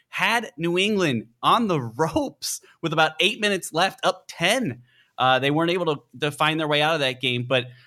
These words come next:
uh, going back to also what Jake said is, is they haven't had a lot of support. You talked about, you know, Allen Robinson being one of the better, uh, wide receivers that he had. They drafted Fournette really high. They kinda turned into a ground and pound and just let Blake Bortles throw it,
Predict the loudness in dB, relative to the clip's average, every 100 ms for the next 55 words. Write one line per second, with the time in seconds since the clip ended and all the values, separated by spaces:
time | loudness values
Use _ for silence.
0 | -2 0 2 2 2 0 -2 0 0 2
1 | 2 0 0 -4 -2 -4 -2 -2 0 0
2 | -4 -4 -4 -4 -4 -4 -4 -4 -2 0
3 | 2 2 0 -4 -12 -10 -12 -12 -8 -8
4 | -2 0 0 -2 0 2 0 -10 _ -6
5 | 0 2 2 2 2 0 -4 -6 -4 -2
6 | -2 -4 -2 -2 0 -2 -4 _ _ -6
7 | -4 -4 -2 0 0 -4 -6 -6 -6 -6
8 | -4 0 0 -2 -2 -2 -2 -6 -4 -2
9 | 0 0 0 0 0 0 0 0 -2 -6
10 | -6 -6 -4 -6 -6 -2 -2 -2 0 -2
11 | -2 -4 -4 -2 0 0 0 -4 -4 0
12 | 2 2 -2 -8 -20 _ -6 -2 -2 -2
13 | 0 0 0 -2 -2 -2 -2 -2 -2 -4
14 | 0 2 2 2